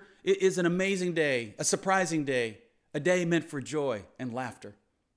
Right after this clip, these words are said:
My Episcopalian friends celebrate by serving champagne and chocolate after their Easter services. Now, we don't have that for you this morning, but hey, you're, you're at home watching this. You're free to eat whatever you want, even now in the middle of the sermon.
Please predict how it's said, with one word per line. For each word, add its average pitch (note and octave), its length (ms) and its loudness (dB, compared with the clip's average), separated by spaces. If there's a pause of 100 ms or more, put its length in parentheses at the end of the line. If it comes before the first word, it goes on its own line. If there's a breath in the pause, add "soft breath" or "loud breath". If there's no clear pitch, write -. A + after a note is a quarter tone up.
(400 soft breath)
My C#3 180 4
Episcopalian D3+ 600 -2
friends B2+ 240 -4
celebrate C3 400 0
by B2+ 80 2
serving B2+ 380 -2
champagne C3+ 460 -4
and B2 140 -4
chocolate E3 420 -2
after C3 280 2
their A#2 160 0
Easter A#2 280 -8
services. G#2 600 -8
Now, C3+ 80 -10
we D#3+ 100 0
don't D#3+ 220 0 (280 loud breath)
have D3+ 300 0
that A#2+ 260 -2
for - 60 -14
you A2+ 160 -6
this G#2 180 -8
morning, A2 420 -8 (520 soft breath)
but B2 80 -8
hey, D#3 160 0
you're, D3 300 -4 (100)
you're C#3 160 -4
at A#2 60 -4
home D3+ 360 -4
watching A2 300 -8
this. A2 240 -8
You're D3 60 -8
free C#3 260 -4
to A#2+ 80 -4
eat C3+ 320 -6
whatever B2+ 500 -4
you A2+ 140 -4
want, B2 640 -8
even B2+ 300 -4
now C3+ 220 -6
in B2+ 60 -6
the B2+ 60 -4
middle B2+ 160 -6
of A2+ 60 -10
the A#2+ 40 -8
sermon. G2+ 440 -10